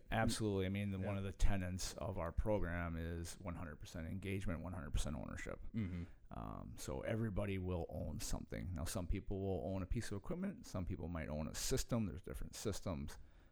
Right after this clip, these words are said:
Speaker 1: Uh, but that's what we want. It's a capability building strategy is what I say at the end of the day. We're elevating all of our skills and abilities to accomplish, you know,
Speaker 2: Yeah.
Speaker 1: the mission.
Speaker 2: That's great.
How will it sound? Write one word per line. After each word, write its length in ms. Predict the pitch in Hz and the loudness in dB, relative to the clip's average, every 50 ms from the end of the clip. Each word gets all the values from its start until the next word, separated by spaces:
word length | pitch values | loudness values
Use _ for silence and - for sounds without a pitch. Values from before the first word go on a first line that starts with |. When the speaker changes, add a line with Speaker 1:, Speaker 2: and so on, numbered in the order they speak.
| - - - | -20 -10 -8
Speaker 1:
Uh, 200 | 65 65 53 52 55 | -6 -6 -6 -6 -4
but 120 | - - - | -4 -2 -2
that's 220 | - 101 101 - | -2 -4 -4 -4
what 100 | - 85 | -4 -4
we 60 | 92 | -4
want. 280 | 85 78 78 80 76 - | -2 -2 -2 -4 -4 -4
It's 160 | 80 87 - | -6 -6 -6
a 60 | 73 | -8
capability 880 | - - - - 98 95 - - 90 - 98 87 85 87 87 87 82 78 | -8 -2 0 2 2 2 2 -2 -4 -2 0 0 0 0 0 0 -2 -2
building 460 | 76 65 - - - - - 76 69 | -2 0 0 0 0 -2 -4 -4 -4
strategy 520 | - - - - - - - - - - - | -4 -4 -4 -4 -4 -4 -6 -6 -8 -8 -6
is 80 | - - | -6 -4
what 120 | - 50 | -4 -4
I 40 | 58 | -4
say 260 | - - - - 62 57 | -4 -6 -6 -6 -6 -8
at 100 | 52 - | -6 -6
the 100 | - 57 | -6 -6
end 120 | 55 55 | -6 -6
of 80 | 52 53 | -4 -4
the 80 | 57 | -6
day. 320 | 64 - - - 50 92 95 - - - | -6 -4 -6 -6 -6 -6 -8 -12 -14 -10
We're 120 | - 85 - | -8 -8 -4
elevating 460 | - 104 110 110 101 98 101 98 90 | -2 -2 -2 -2 -4 -4 -6 -6 -8
all 220 | - - 87 82 90 | -6 -4 -2 0 0
of 100 | 85 78 | 0 0
our 120 | 78 - - | 0 0 0
skills 400 | - - - - 65 65 - - | 0 0 -4 -6 -6 -6 -8 -8
and 80 | - | -8
abilities 600 | - - - 57 55 50 - 57 60 95 104 - - - - - - - - - - | -8 -6 -6 -6 -6 -6 -6 -6 -6 -6 -8 -8 -10 -14 -16 -20 -20 -20 -20 -16 -10
to 100 | - - | -10 -10
accomplish, 520 | - - - - 50 - - - - - - - - - - - - - - - - - - | -8 -6 -6 -4 -4 -4 -4 -6 -6 -8 -10 -10 -12 -12 -12 -14 -16 -16 -16 -16 -14 -10 -10
you 80 | - - | -8 -6
know, 80 | 71 | -4
Speaker 2:
Yeah. 80 | 85 87 | -2 0
Speaker 1:
the 60 | 90 | 0
mission. 300 | - 104 - - - 87 - - - - - - - - - - | 0 0 -2 -2 -4 -6 -8 -8 -12 -12 -14 -20 -20 -20 -8 -2
Speaker 2:
That's 220 | - 101 101 - | 0 0 0 -2
great. 340 | - - - 92 92 90 90 | -4 -6 -4 -4 -2 -4 -4